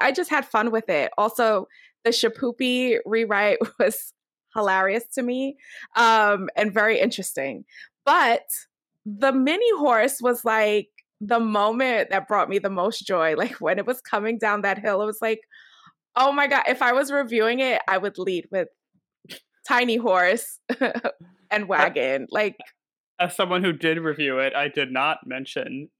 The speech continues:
Speaker 2: tiny horse and wagon. But also, for context, they made all the critics watch it on opening night and then run home and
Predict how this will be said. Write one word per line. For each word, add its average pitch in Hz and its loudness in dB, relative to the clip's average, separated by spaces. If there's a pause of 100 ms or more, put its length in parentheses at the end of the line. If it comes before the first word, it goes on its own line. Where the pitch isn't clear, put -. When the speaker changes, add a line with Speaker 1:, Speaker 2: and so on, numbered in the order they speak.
(100)
Speaker 2:
tiny 131 -4
horse 135 -6
and 139 -6
wagon. 143 -2 (460)
But 214 4
also, 226 4 (100)
for 202 -2
context, 202 -2
they 180 0
made 175 0
all 180 2
the 170 -4
critics 180 -4 (200)
watch 160 0
it 147 0
on 143 2
opening 147 -2
night 135 0
and 131 -6
then 131 -2
run 135 -2
home 135 -2
and 127 -6